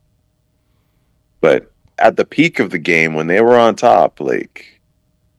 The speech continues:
yeah, it was fantastic. But the de-, like, the descent into everything that happened thereafter was just ridiculous. That, I'll say, is a very good,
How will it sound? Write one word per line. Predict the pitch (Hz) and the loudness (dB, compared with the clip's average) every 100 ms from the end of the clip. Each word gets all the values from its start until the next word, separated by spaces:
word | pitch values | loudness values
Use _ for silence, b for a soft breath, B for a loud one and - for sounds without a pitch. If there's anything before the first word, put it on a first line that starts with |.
| _ _ _ - | _ _ _ -4
yeah, | - 95 67 | 0 2 0
it | |
was | 57 | -4
fantastic. | - 95 78 - 113 - - 53 - _ | -4 -4 -2 -2 -4 -4 -6 -8 -10 _
But | - 64 - _ _ _ - | -8 -4 -6 _ _ _ -10
the | 90 | -6
de-, | - 64 - | -4 -6 -6
like, | - 55 - | -4 -4 -4
the | 65 | -8
descent | 57 - 82 98 90 | -6 -4 -2 -2 -4
into | - 76 - - | -8 -8 -6 0
everything | 80 95 87 76 | 0 0 -2 -2
that | 71 73 | -2 0
happened | 76 - 71 | 0 0 -2
thereafter | 64 65 76 - - - | 0 2 0 -2 -12 -12
was | - | -10
just | - - | -10 -10
ridiculous. | 50 - - - - - - B B B | -8 -6 -6 -8 -8 -14 -18 B B B
That, | 92 110 90 | 2 4 4
I'll | 98 | 2
say, | 92 90 85 | 0 -2 -2
is | 82 78 | -2 -6
a | |
very | 73 80 78 | -4 -2 -2
good, | 80 78 82 | -2 -4 -6